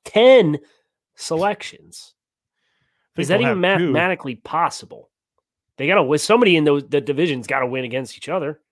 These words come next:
Speaker 2: Yeah, so someone has to go to the playoffs, right? So you have one team that's
Speaker 1: Yep.
Speaker 2: guaranteed to pick after, what is it, twenty-two?
Speaker 1: They'll be eighteen
Speaker 2: Oh, there's
Speaker 1: because there's extra spots now.
Speaker 2: Okay, so there,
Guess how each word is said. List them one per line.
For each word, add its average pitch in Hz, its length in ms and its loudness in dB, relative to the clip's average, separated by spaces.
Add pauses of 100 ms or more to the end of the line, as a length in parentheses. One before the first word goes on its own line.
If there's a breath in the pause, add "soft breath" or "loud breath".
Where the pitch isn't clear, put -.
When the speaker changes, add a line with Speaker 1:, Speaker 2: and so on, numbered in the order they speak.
(180)
Speaker 2:
Yeah, 156 180 -2
so 147 140 -6
someone 208 320 0
has 175 260 -2
to 165 60 -10
go 165 160 -4
to 156 80 -4
the 131 80 -10
playoffs, 135 640 -8
right? 135 180 -8
So - 100 -8
you 131 140 -6
have 123 140 -8
one 165 280 -2
team 165 260 -4
that's 139 200 -8
Speaker 1:
Yep. - 60 -20
Speaker 2:
guaranteed 147 460 -4
to 135 60 -8
pick 143 300 -6
after, 147 560 -6
what 139 160 -8
is 113 80 -12
it, 104 100 -20
twenty-two? 135 340 -6
Speaker 1:
They'll 143 180 -2
be - 140 -8 (120)
eighteen 139 600 -8 (220)
Speaker 2:
Oh, 127 240 -6
there's 120 280 -16 (160)
Speaker 1:
because 127 320 -2
there's 117 360 -6
extra 127 320 -6
spots - 440 -4
now. 104 180 -14 (260)
Speaker 2:
Okay, 110 260 -14
so - 160 -14
there, 135 180 -6